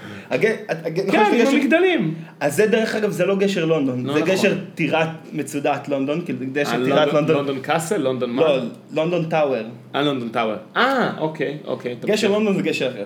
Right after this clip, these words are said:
Speaker 1: סתם, פאנפקט. עכשיו,
Speaker 2: נורא נהניתי מהפאנפקט.
Speaker 1: הלכתי ל-, לסיור בתוכו, ומה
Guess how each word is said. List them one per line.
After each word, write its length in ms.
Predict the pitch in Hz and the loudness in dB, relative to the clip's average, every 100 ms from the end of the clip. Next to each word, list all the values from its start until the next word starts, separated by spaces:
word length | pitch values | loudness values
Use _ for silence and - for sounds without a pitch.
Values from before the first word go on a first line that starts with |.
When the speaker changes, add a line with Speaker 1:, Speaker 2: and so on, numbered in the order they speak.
| - | -6
Speaker 1:
סתם, 360 | - 170 135 113 - - | -2 0 -2 -8 -16 -6
פאנפקט. 400 | 147 139 196 202 - - - | -4 -4 -4 -6 -10 -20 -12
עכשיו, 240 | - - 127 123 - - - 110 | -8 -6 -6 -8 -20 -20 -18 -8
Speaker 2:
נורא 180 | 113 | -6
נהניתי 340 | 120 117 107 107 | -4 -4 -6 -8
מהפאנפקט. 520 | 104 98 104 98 - | -12 -12 -16 -16 -8
Speaker 1:
הלכתי 320 | 123 165 196 | -2 -2 0
ל-, 320 | 247 165 - 139 | 0 -2 -4 -6
לסיור 480 | - - 147 196 175 | -8 -6 -2 0 0
בתוכו, 480 | - 135 - 131 - - | -4 -8 -6 -8 -8 -8
ומה 280 | 127 151 | -2 0